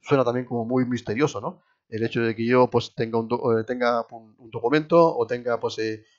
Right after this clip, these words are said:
eh, archivos, los archivos los cifre, se lo pase a una segunda empresa, en la nube, por ejemplo, esa empresa haga operaciones sobre el archivo, medias, desviaciones, eh, a-,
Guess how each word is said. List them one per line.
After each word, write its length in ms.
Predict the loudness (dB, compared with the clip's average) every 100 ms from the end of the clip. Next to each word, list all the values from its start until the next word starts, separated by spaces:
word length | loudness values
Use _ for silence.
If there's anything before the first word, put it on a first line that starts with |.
| _
eh, 140 | -4 -2
archivos, 560 | -2 2 4 4 0 _ _ -4
los 140 | -4
archivos 320 | -2 0 2
los 140 | 2 4
cifre, 480 | 2 4 0 0 _ _
se 200 | -4 -2
lo 120 | 2
pase 280 | 0 0 -4
a 120 | -2 -2
una 320 | 2 2 2
segunda 360 | -2 -4 -2
empresa, 540 | 0 2 2 2 -2 _
en 100 | _
la 80 | -6
nube, 240 | 0 2
por 140 | 2 0
ejemplo, 480 | -2 -6 -6 -6 _ _ -8
esa 180 | -2
empresa 360 | 0 0 0 2
haga 180 | 4 6
operaciones 480 | 4 2 -2 -2 -6
sobre 240 | -6 -8
el 60 | -8
archivo, 480 | -8 -2 -2 -2 _ _ _ _
medias, 380 | 0 2 4 2
desviaciones, 920 | 0 -4 -4 0 0 2 0 0 -2
eh, 320 | -4 -4 -4 -4
a-, 400 | -4 -6 -8